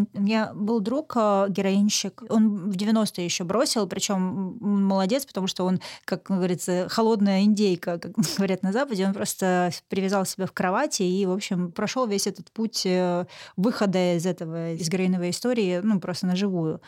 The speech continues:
Он сказал, что первый ужас, с которым ты сталкиваешься, когда уже не хочется больше, ну, как бы на физическом уровне не хочется больше уколоться, это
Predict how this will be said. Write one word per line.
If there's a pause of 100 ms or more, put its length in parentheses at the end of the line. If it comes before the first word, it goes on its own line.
(260)
Он
сказал,
что
первый
ужас,
с
которым
ты
сталкиваешься,
когда (180)
уже
не
хочется
больше, (300)
ну,
как
бы
на
физическом
уровне
не
хочется
больше
уколоться, (400)
это